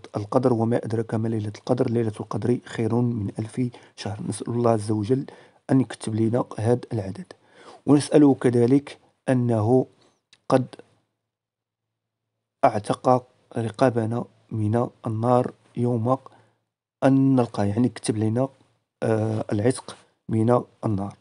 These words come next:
ونسأله كذلك أنه، آه، استجاب لأي حاجة طلبناها من الله عز وجل. إذن أحبابي في الله، آه، أطلت عليكم كثيرا.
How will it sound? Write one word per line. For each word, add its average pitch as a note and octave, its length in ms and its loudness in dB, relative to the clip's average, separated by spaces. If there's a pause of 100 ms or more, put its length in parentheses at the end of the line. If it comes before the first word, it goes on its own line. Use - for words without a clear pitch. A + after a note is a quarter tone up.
(260)
ونسأله C#3+ 400 4
كذلك B2+ 600 2
أنه، B2+ 460 2 (680)
آه، B2+ 420 0
استجاب B2+ 600 2 (500)
لأي D3+ 800 4
حاجة C3 460 2 (340)
طلبناها A#2+ 600 0 (160)
من A#2+ 300 -2 (200)
الله A#2 360 -2 (220)
عز G#2+ 360 -4 (560)
وجل. F#2+ 260 0 (920)
إذن E3 220 6
أحبابي C#3 360 4
في A#2+ 120 -6
الله، B2 400 4 (800)
آه، B2 220 -2
أطلت - 320 2
عليكم A2+ 340 4
كثيرا. A2+ 640 -2